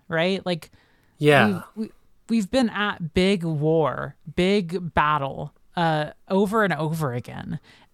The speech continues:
Speaker 1: And a lot of, like, a lot in Percy Jackson and the Olympians, a lot of them didn't have a big battle in that way. Uh,
Speaker 2: There,
Speaker 1: I think
Speaker 2: I
Speaker 1: so
Speaker 2: mean, the, having a big battle was so significant, the Battle of the Labyrinth was named after having it.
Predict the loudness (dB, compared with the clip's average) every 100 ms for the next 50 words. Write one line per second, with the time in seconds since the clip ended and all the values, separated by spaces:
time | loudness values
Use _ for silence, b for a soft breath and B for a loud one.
0 | -4 0 2 2 -2 -6 -4 2 2 2
1 | -4 -6 -4 0 2 2 2 2 2 -2
2 | -4 -2 0 -2 0 -2 0 0 0 0
3 | 0 2 2 4 2 2 0 0 -2 -2
4 | 0 -2 -2 -6 -6 -8 -6 -6 -4 -6
5 | -6 -10 -8 -8 -10 -14 B B B B
6 | -2 2 6 4 4 0 0 2 2 2
7 | 0 2 2 2 -4 _ 0 2 4 2
8 | 0 2 2 2 -2 0 0 0 -2 -2
9 | -4 -4 -6 -4 -2 -2 -4 -4 -2 -2
10 | -4 -6 -6 -4 -4 -6 -8 -6 -6 -6
11 | -6 -8